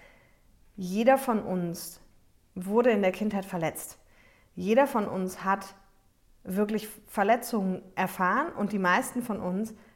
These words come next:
haben sie eben diese emotionalen, also emotionale Verletzungen, haben sie einfach noch nicht geheilt. Ne? Also Beispiel,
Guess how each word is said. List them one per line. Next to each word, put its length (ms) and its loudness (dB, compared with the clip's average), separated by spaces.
haben 380 4
sie 140 -2
eben 320 -4
diese 260 -6
emotionalen, 640 0
also 160 -2
emotionale 580 0
Verletzungen, 440 -4
haben 340 4
sie 180 -6
einfach 400 -4
noch 160 -6
nicht 300 -8
geheilt. 540 0
Ne? 200 0
Also 220 -2
Beispiel, 680 4